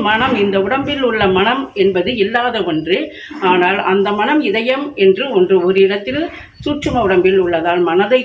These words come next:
தொட்டு மனமுருகி இறைவனை அடைய, உள்ளம் உருகி இறைவனோடு ஐக்கியமாக வேண்டும். அப்பொழுது இறைநிலை எழுத முடியும் என்று நாம் அனைவரும் உள்ளத்தோடு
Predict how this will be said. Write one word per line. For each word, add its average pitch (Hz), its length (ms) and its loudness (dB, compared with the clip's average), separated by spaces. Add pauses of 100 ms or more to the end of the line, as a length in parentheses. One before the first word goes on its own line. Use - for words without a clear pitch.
தொட்டு 233 280 -4 (140)
மனமுருகி 220 720 2 (160)
இறைவனை 220 440 0 (120)
அடைய, 220 220 0 (260)
உள்ளம் 302 540 0 (120)
உருகி 196 420 2 (800)
இறைவனோடு 247 600 0 (100)
ஐக்கியமாக 196 580 0
வேண்டும். 175 420 2
அப்பொழுது 226 340 -2 (100)
இறைநிலை 196 400 0 (120)
எழுத 170 280 -2
முடியும் 151 360 -2 (540)
என்று 202 300 2 (220)
நாம் 180 340 2
அனைவரும் 202 520 0 (220)
உள்ளத்தோடு 233 760 2